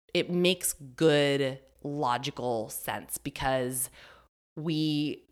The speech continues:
if we're, our bodies are under stress, it, it's not, like, necessarily an awesome time to bring new life into the world, right? If you're under stress, your body is thinking,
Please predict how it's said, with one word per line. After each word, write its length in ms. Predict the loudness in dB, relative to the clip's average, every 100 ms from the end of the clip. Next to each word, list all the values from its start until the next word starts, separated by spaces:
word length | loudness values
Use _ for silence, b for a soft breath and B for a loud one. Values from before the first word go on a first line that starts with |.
| _ -4
if 220 | -4 -2
we're, 280 | 4 6 6 4
our 140 | 2
bodies 640 | 2 2 4 4 2 -2
are 180 | -4 -6
under 280 | -4 -4 -4
stress, 500 | -4 -6 0 0 0
it, 100 | -6 -8 -8
it's 180 | -4
not, 220 | 0 0 0
like, 180 | -4
necessarily 600 | -2 -2 -2 -4 -2 0
an 80 | 0 -4
awesome 380 | -6 -4 -6 -8
time 680 | -10 -2 0 2 0 -2 -6 B B B
to 220 | -2 0
bring 800 | -2 -6 2 4 4 4 2 -2 -6 b b _ _ _ _ _ _ _ _ _ _ _ -10
new 420 | -2 4 6 6
life 480 | 6 4 4 2 -4 -8
into 260 | -4 -4 -4
the 100 | -6
world, 640 | 2 4 4 0 -12 -18 _ _ 0
right? 280 | 2 2 -2
If 180 | -6 -2
you're 240 | 6 6
under 200 | 6 4
stress, 640 | 0 -2 4 6 6 2 -4 B B _ _
your 300 | -6 4 6
body 680 | 6 4 2 2 0 -4 -8 -6
is 160 | -6
thinking, 420 | 0 0 2 -2